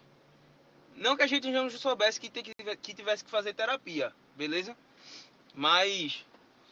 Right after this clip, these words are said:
é como se tu tivesse colocando mais um degrau nessa escada pra dizer assim, "Não, é disso aqui que eu preciso pra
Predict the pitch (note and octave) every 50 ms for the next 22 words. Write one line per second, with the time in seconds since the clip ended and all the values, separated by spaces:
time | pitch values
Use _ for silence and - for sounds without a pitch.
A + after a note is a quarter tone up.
0 | - - - - - E3 E3+ - A3 A#3 - B3+ B3 - B3+ A3+ C4+ A#3+ G#3 A3
1 | G#3 - - A#3 A3+ A3+ A3 - G#3 G#3 G#3 G3+ G3+ F#3 D#3+ C#3+ D3+ D#3+ E3+ G3+
2 | A#3+ C4 B3 C#4+ D4 C#4 D#4 D#4+ C4+ F#3+ F#3 F3+ F#3 G#3 A#3 A3 A3+ A3+ - A#3+
3 | A#3 - - - E3 E3 F3 F#3 F#3+ G#3+ A#3 - _ - - - - - - -
4 | - D#3+ F3 F3 F#3+ G3+ G3 - E3 D3+ C#3+ C#3 C#3+ D#3+ E3+ D#3 F3+ B3 B3+ -
5 | C#4 B3+ - A3+ F#3 - A3 A3+ - A#3 A3+ G#3+ - F#3 F3+ G3 G#3 G3+ A3 A#3
6 | A#3+ - - - - - - - - - - E3+ F3 F3+ G3 G#3 A3 A#3 A#3